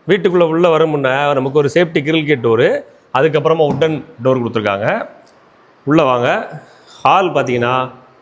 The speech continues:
பதினாறுக்கு பதினாறுங்கிற சைஸ்ல நல்ல பெரிய பிளே கிரவுண்டு மாதிரி இருக்கு.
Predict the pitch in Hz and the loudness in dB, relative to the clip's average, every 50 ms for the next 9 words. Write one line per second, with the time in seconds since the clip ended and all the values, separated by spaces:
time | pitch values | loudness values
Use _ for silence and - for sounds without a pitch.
0 | _ _ - 120 127 147 170 185 180 180 175 175 - - 151 - 135 131 143 143 | _ _ -4 -4 -2 0 0 0 2 0 0 -2 -4 -6 -6 -4 -2 -2 0 0
1 | 135 131 127 120 117 113 107 - 117 123 123 - - 120 117 120 117 117 113 - | 0 0 0 -2 -4 -4 -4 -4 -4 -4 -4 -4 -4 -2 -2 0 0 -2 -2 0
2 | 139 151 160 175 175 139 120 135 147 170 160 151 151 135 123 117 120 131 139 135 | -2 -2 0 0 -2 0 0 0 0 0 0 0 0 -2 -2 -2 -2 -2 -2 -2
3 | 117 101 92 104 160 226 262 - - - | -4 -6 -8 -6 -4 -4 -4 -4 -6 -12